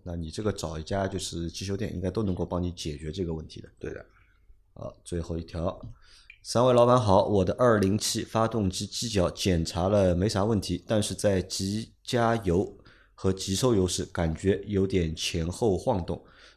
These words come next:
Speaker 1: 这个可能是点火线圈的问题吗？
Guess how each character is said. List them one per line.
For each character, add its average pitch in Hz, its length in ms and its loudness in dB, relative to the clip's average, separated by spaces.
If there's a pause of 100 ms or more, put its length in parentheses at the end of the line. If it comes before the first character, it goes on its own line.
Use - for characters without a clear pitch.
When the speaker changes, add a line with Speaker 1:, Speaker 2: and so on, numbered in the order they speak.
Speaker 1:
这 151 160 0
个 - 160 -2
可 - 260 0
能 87 180 2
是 110 220 0
点 90 260 0
火 87 160 -2
线 95 280 0
圈 113 240 -2
的 98 140 0
问 98 200 -2
题 87 160 -8
吗？ 90 200 -2